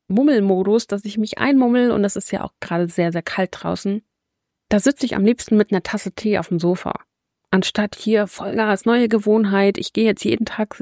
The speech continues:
ins Gym oder was auch immer. Mm-mm.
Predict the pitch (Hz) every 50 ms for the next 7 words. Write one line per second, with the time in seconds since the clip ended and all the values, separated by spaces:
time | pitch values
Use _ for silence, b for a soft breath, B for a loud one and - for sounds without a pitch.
0 | - - 202 196 - - - - - 226 233 233 233 - - 185 190 190 208 -
1 | 202 - - - 233 220 190 196 226 233 _ _ _ _ _ _ _ - 240 -
2 | - 196 196 202